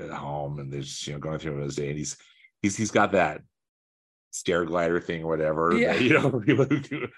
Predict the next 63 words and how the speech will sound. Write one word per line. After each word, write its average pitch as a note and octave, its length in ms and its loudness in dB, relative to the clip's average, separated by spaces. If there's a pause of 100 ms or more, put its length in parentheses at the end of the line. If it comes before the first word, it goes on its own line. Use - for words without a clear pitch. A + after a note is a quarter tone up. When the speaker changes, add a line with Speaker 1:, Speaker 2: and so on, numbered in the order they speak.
(120)
Speaker 1:
who A2+ 60 4
aren't G#2+ 140 6
able G2+ 160 2
to G2 140 -4
use G#2 180 -2
stairs. - 600 -4
<laughs> - 0 -
That - 380 0
was, - 280 -2 (220)
Speaker 2:
<laughs> - 220 -12
Speaker 1:
it's E3+ 200 6
just, F3+ 140 0
I F3+ 180 6
just F#3 120 4
love F#3+ 240 6
the, F3 160 6 (580)
the D3+ 80 4
tone C#3+ 300 8
of A2 160 6
it, G#2 140 8
you A#2 120 8
know, A#2+ 240 8
just D3 300 -8
how A#2+ 240 0
it's A#2+ 100 -6
so A#2+ 160 0
slow. F#2+ 680 0
And F2 160 -6 (200)
Speaker 2:
Mm-hmm. F3+ 400 -8
Speaker 1:
anyway, D#2 520 -2 (280)
Speaker 2:
Yeah. F3+ 400 0
Speaker 1:
lots G#2 180 -4
of, G2+ 100 2
lots A2+ 220 6
of A#2+ 60 4
good A2+ 120 6
stuff G2 220 4
in F2+ 80 0
this E2 160 -2
film D#2+ 300 0
with E2 140 -6
that, D#2 180 -4
I D#2 100 0
think, C#2 280 -6 (400)
Speaker 2:
Well, C#4 160 2
Speaker 1:
in - 20 4
Speaker 2:
and C#4+ 80 2
it's D4 100 2
Speaker 1:
that - 80 -2
Speaker 2:
really E4+ 180 2
Speaker 1:
regard. - 140 -2
Speaker 2:
good C4 180 0
too, C4 260 -6
because A3+ 340 -6
you G3+ 100 -8
see A#3 440 -6
him F#3+ 360 0
over F#3 180 -2
the F#3+ 80 -6
course F#3+ 240 -6
of - 80 -16
the F3 80 -6
movie, F3+ 720 -4